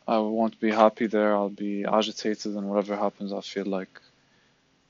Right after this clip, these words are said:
uh, that's what I'll regret. You know, I'll feel like I'm not, I'm not there. I won't feel like I'm there. So I'll go home. Haven't seen my,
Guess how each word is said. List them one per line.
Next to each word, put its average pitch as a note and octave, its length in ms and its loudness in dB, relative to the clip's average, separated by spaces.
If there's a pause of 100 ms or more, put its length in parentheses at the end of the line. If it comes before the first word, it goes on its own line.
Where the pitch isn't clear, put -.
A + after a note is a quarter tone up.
uh, F#2 400 0
that's G2+ 300 4
what G#2+ 180 -4
I'll G2 120 -2
regret. G#2 640 -6
You A#2+ 100 -14
know, A2 220 -6
I'll G#2 60 -8
feel G2+ 220 -2
like G2 260 0
I'm G#2 160 0
not, G#2+ 180 2
I'm G#2+ 280 -4
not G#2 220 -4
there. G2+ 300 0 (440)
I A#2 60 -6
won't G#2 220 -2
feel A2 240 -2
like G#2 200 -2
I'm F#3 140 -2
there. G#2+ 360 -4
So - 220 0 (160)
I'll A#2+ 140 0
go B2 260 8
home. B2 320 6 (960)
Haven't G#2+ 220 4
seen A2 200 6
my, G#2 160 4